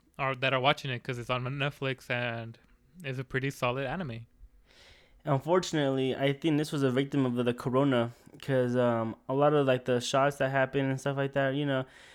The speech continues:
Speaker 2: the quality of the show was always really, really good, and it seems like this time around, maybe the covid has affected them in some way, but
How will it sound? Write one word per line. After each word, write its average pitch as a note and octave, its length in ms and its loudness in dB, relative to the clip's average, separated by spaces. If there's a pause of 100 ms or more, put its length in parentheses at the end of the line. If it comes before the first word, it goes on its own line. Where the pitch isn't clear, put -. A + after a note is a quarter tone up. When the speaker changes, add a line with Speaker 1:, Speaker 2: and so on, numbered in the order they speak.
(180)
Speaker 2:
the D3 100 4
quality F#3+ 440 4
of E3+ 80 4
the D#3 100 2
show D3 340 4
was C#3 160 4
always D#3 480 2 (100)
really, C#3 220 -2
really C3+ 180 0
good, A2+ 440 0 (180)
and A#2+ 140 -2
it A#2+ 60 0
seems C3 360 0
like A#2+ 220 0
this B2 160 -2
time B2+ 160 2
around, A#2 420 0
maybe B2 220 0
the A#2+ 140 -2
covid A#2+ 520 0
has A#2 180 -2
affected A#2+ 360 -4
them A#2+ 200 -2
in A#2+ 60 0
some A#2+ 300 -2
way, B2 180 -2
but A#2+ 300 -4